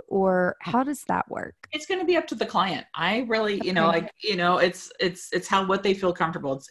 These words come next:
Speaker 2: whether it's recording it and, and going from there, or is it just, you know, if they have something, and, but it's scattered all over their computer, is it a way that they can, like,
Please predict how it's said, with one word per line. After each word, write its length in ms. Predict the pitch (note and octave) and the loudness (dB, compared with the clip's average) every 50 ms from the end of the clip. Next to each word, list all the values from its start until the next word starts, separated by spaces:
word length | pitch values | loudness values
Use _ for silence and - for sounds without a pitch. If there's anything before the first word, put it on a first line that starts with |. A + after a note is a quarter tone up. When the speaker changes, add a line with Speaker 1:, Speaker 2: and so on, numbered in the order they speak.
| - | 0
Speaker 2:
whether 300 | D#3 D#3+ D#3 D3+ D3+ D3 | 0 2 2 2 0 0
it's 260 | D3 - - - - - - - - - - _ | 0 -2 -4 -8 -18 -20 -20 -20 -20 -20 -10 _
recording 560 | - E3+ D#3 - - - E3+ F3 F3+ F#3 G3 | -2 -2 -2 0 2 4 4 6 6 4 4
it 200 | G3 G3 G3+ G3+ - - | 2 2 0 -2 -2 -2
and, 480 | D#3 D#3 D3 D3 C#3+ C#3+ C#3+ C#3+ - - - - | 0 0 2 2 2 0 0 -2 -6 -8 -6 -4
and 200 | D#3+ D#3+ E3 D#3+ | -4 -2 -2 -2
going 260 | D#3 C#3+ D3 D3 D3 D#3 | -2 -2 -2 -2 -4 -6
from 240 | - - D#3 D#3 | -4 -4 -4 -4
there, 340 | D3+ D3 D3 D#3 F3 G3 G3+ - | -2 -2 0 2 2 2 2 2
or 220 | D#3 D#3+ D#3 D#3 | 2 2 2 2
is 120 | D#3+ D#3+ | 2 2
it 160 | F3 C#3 - - | 0 0 0 0
just, 500 | - E3+ D#3 E3 E3 - - - - - _ - - - - - - _ _ - | 0 2 2 2 0 -4 -10 -14 -16 -16 _ -20 -20 -20 -20 -20 -20 _ _ 0
you 120 | F#3 F3 | 2 4
know, 260 | E3+ D#3 E3 E3+ - - | 6 6 4 4 2 2
if 160 | - F#3 F3 - | 0 0 0 2
they 160 | G#3 G3+ G3+ | 2 2 2
have 240 | G3+ A3 G#3+ G3 G3+ | 2 2 2 0 0
something, 480 | - G#3 G3+ G3+ G3+ G3 F#3 F3+ - - | 0 -2 -2 -2 -2 -2 -4 -4 -4 -4
and, 180 | F3 F3 - G3 | -4 -4 -2 0
but 80 | F3+ F3 | 0 0
it's 200 | F3 - - - | 0 0 -2 -8
scattered 440 | - - - F3+ F3 F3+ F#3 F3+ | -8 -4 0 2 2 4 4 4
all 160 | F3 E3 E3 E3 | 4 2 4 2
over 160 | E3+ D#3+ E3+ | 0 2 0
their 140 | E3 E3 D#3+ | 0 0 -2
computer, 640 | D3+ - E3+ D3 - - D#3 E3 F3+ G3+ C4+ D#4 - _ _ _ _ _ - - - | -2 -4 -8 -10 -6 -4 -4 -2 -2 -2 -2 -4 -6 _ _ _ _ _ -8 -2 4
is 220 | F3 F3+ F3 E3+ | 6 6 6 6
it 100 | F#3 F3 | 4 4
a 80 | F3 F3 | 4 4
way 240 | E3+ F3 D#3+ E3+ E3+ | 6 6 6 6 6
that 180 | F3 - - | 4 2 4
they 120 | E3+ E3 E3 | 4 2 2
can, 260 | E3 - F3 D#3 D3+ | 2 -2 -4 -2 0
like, 320 | D3 D3 C#3 - - - | 0 0 -2 -2 -6 -12